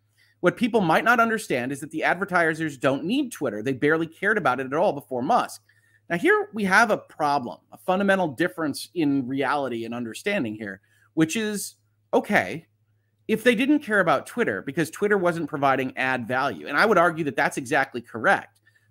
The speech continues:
The guy that comes in and says, "We need to start providing more ad value,"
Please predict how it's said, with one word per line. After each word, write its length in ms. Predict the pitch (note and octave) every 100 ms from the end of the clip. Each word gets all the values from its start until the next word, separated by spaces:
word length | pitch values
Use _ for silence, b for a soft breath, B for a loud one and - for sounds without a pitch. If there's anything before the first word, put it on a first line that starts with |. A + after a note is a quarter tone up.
| -
The 60 | -
guy 180 | G3+
that 160 | A#3 A3+
comes 260 | G#3 F#3 F3
in 140 | G#3+
and 80 | F#3
says, 180 | E3 D3
"We 80 |
need 160 | F#3+ F3
to 80 | - -
start 240 | F#3+ D#3
providing 380 | D3 C#3+ C#3+ C3
more 180 | C3 B2+
ad 340 | D3 G#3+ E3+
value," 500 | C3 G#2+ G2+ G2+